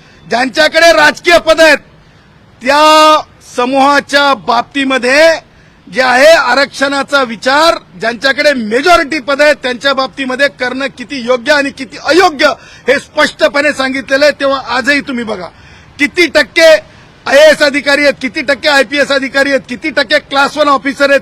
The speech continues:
किती टक्के जे आहेत मंत्रालयामध्ये विखे पाटलांसारखे मंत्री आहेत. त्याच्यामुळं सत्ता कोणती असो, विखे पाटील मंत्री असतात की नाही सांगा.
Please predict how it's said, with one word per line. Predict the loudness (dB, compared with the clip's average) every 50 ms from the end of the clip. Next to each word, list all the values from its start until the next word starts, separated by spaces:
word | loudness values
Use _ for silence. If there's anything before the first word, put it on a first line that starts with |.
| -2 -6
किती | -12 -6 -4 -4
टक्के | -2 -2 -4 -4 -2 0 2 2 2 2 -2 -10 -20 -20 -20 -20 -8 -2
जे | 0
आहेत | 2 4 4 2 2 0 -4
मंत्रालयामध्ये | -6 -6 -6 -2 0 0 2 2 2 0 0 0 0 -2 -2
विखे | -4 -2 0 0 0
पाटलांसारखे | 0 0 -2 0 0 -2 0 0 -2 -2 0 0 -2
मंत्री | -2 -2 -4 -2 0 2 2
आहेत. | 4 2 2 -2 -8 -20 -20 -20 -16 _
त्याच्यामुळं | -8 -8 -4 0 0 0 2 2 4 4 4 4 2 -2 -8 -8
सत्ता | -8 -8 -4 0 0 0
कोणती | 0 0 -2 -2 -4 -2 0 0
असो, | 2 2 2 2 0 0 0
विखे | 0 0 0 2 4
पाटील | 4 4 2 2 2
मंत्री | 2 0 0 2 0
असतात | 0 0 0 0 -2
की | -4 -2 -4
नाही | -4 -4
सांगा. | -4 -6 -10 -10 -12